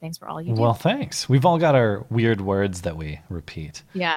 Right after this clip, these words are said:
Speaker 2: I didn't know I said anyway that much. Now I'm gonna be conscious of it.
Speaker 1: Redicus says, "If you are in Christian circles, avoid the F word. Monkey is often used in the place of it. Plus, I think the dictionary was avoiding N word."
Speaker 2: So he's saying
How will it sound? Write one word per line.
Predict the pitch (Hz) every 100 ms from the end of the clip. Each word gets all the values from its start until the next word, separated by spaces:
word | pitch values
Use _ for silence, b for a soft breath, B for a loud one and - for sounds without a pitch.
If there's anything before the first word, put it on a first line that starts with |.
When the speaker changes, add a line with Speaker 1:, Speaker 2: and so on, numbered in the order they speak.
| -
Speaker 2:
I |
didn't | 302
know | 269
I | 247
said | 220 185
anyway | 185 254 117 87
that | 85
much. | 82 -
Now | 127
I'm | 147
gonna | 131
be | 123 117
conscious | - 135 151 104 -
of | -
it. | - _ - - _ b -
Speaker 1:
Redicus | 214 214 220
says, | 214 208
"If | 202
you | 202 233
are | 254 240
in | 226
Christian | - 226 - 208
circles, | 202 202 190
avoid | 185 170 180 190
the | 175 -
F | 208 202 190
word. | 180 170
Monkey | 185 190 208
is | 160 -
often | 185 190 196
used | 185 180
in | 175
the |
place | 175 208 202
of | 202
it. | -
Plus, | - 214
I | 220
think | 208
the | 190
dictionary | 185 - 190 180 170 175
was | 170
avoiding | 170 170 170 165 -
N | 170 165
word." | 160 - 185 _ _ _ _ _ _ _ _ _ _ b b b _ _ _ _ _ _ _
Speaker 2:
So | - 160
he's | 143 143
saying | 151 135 120 113